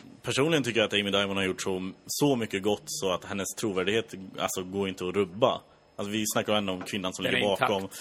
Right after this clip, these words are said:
Speaker 2: Ja.
Speaker 1: Den är intakt. Hon, hon ligger bakom låten What's In It For Me. Det är hon som ligger bakom den här Pinocchio-statyn i Borås. Hon som ligger bakom, eh, han diskuskastaren Ricky Bruchs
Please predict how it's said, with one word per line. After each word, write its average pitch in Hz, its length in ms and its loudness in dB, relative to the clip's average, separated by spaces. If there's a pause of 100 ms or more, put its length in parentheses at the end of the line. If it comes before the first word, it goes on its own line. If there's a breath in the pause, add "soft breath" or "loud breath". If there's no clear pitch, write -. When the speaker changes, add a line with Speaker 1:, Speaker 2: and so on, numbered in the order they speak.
Speaker 2:
Ja. 104 60 -12
Speaker 1:
Den 180 120 6
är 165 100 6
intakt. 120 340 2
Hon, 165 220 2
hon 165 120 2
ligger 165 180 4
bakom 135 320 4
låten 117 460 4 (220 loud breath)
What's 113 200 0
In 113 100 2
It 110 120 -2
For 113 120 4
Me. 110 280 2 (420 loud breath)
Det 113 80 2
är 123 40 6
hon 127 120 2
som 123 100 2
ligger 120 160 2
bakom 117 240 4
den 107 100 4
här 107 60 2
Pinocchio-statyn 107 760 -2
i 104 60 2
Borås. 104 640 2 (320 loud breath)
Hon 120 120 -2
som 117 100 0
ligger 117 140 2
bakom, 107 540 2
eh, 101 240 0 (100)
han 104 260 0
diskuskastaren 104 760 0
Ricky 104 160 -2
Bruchs - 400 -2